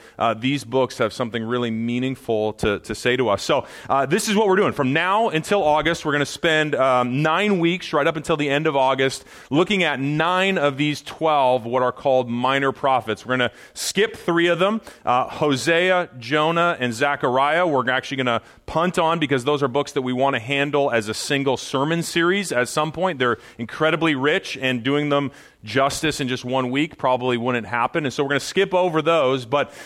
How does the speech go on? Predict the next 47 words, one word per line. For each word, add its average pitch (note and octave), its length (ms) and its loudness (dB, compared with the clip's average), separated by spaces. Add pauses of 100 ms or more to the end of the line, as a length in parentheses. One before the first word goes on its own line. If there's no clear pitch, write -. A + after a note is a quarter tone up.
(140)
the D3 140 4
other G#3+ 240 2
nine F#3+ 340 0
weeks, E3 340 0
we're C#3+ 140 0
just E3+ 220 -4
gonna E3 180 2
unpack D3 580 -2
a A#2+ 120 0
book D3 380 -2
a E3+ 80 4
week, C#3 440 0 (320)
uh, A#2 140 2
right C#3 240 2
up D3 120 2
until C#3 280 -2
the B2 160 -2
end A#2+ 160 0
of G#2 100 -2
August. A2 500 0
So A#2+ 140 0
I'm A2+ 120 0
excited B2 460 0
for A#2 140 -4
that. A2 340 0 (300)
Um, C#3 300 0
now, D#3 120 0 (120)
before G#3+ 220 -2
we A3+ 100 2
dive D#3+ 180 2
in, E3+ 140 2
I D3 80 2
just D3+ 120 -4
wanna F#3+ 180 2
point F3+ 340 -2
you D#3 120 2
to, C#3 360 -2 (280)
uh, B2 220 0
a B2+ 100 2
resource C3+ 640 0
that C3 100 -2
I A#2 60 2
hope C#3+ 220 -2
you'll C3+ 120 0
take C3+ 240 -2
advantage B2 480 0
of. G#2 280 0